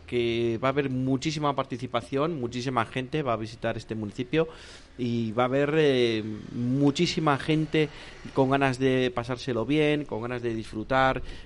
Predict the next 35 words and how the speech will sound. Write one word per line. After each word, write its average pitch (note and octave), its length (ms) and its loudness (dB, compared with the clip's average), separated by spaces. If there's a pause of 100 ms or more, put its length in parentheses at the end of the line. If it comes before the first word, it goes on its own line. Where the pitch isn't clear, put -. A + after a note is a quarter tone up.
con A2+ 140 -4
ganas A#2 260 -2
de A#2 100 -4
que A2+ 120 -6
lleguen A2 220 -4
las G#2+ 160 -4
fiestas. C3+ 420 -2
Yo A#2 120 -2
creo A#2+ 140 0
que A#2+ 80 -2
estamos A#2 360 -6
todos A2+ 280 -6
deseosos A#2 600 -2 (380)
para, A2 400 0
para, F#2+ 500 -4
para - 240 -10
disfrutar A2+ 440 -4
un A#2 100 -4
poco C3 400 0 (260)
y, A2+ 340 -2
y A2+ 180 0
olvidarnos C3 580 2
un D3+ 100 -4
poco, C#3+ 400 2 (260)
entre C#3 200 -2
comillas, C3+ 340 2
del C3 120 -2
trabajo, C#3 580 2
de C3+ 120 2
los B2 120 0
estudios, C3 460 -4
la A#2+ 100 -4
gente B2+ 200 -4
más A#2+ 180 -2
joven C#3+ 340 4